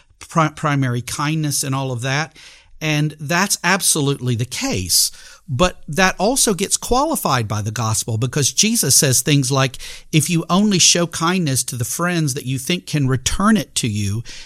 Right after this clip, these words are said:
and not the one in need who may be a stranger, you're no better than the Pharisees."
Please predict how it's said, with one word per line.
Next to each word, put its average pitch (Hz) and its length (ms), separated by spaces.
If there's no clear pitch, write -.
and 143 180
not 175 240
the 165 80
one 143 240
in 131 240
need 165 320
who 151 160
may 143 160
be 139 160
a 120 60
stranger, 160 760
you're 151 140
no 170 120
better 185 220
than 165 160
the 151 60
Pharisees." - 920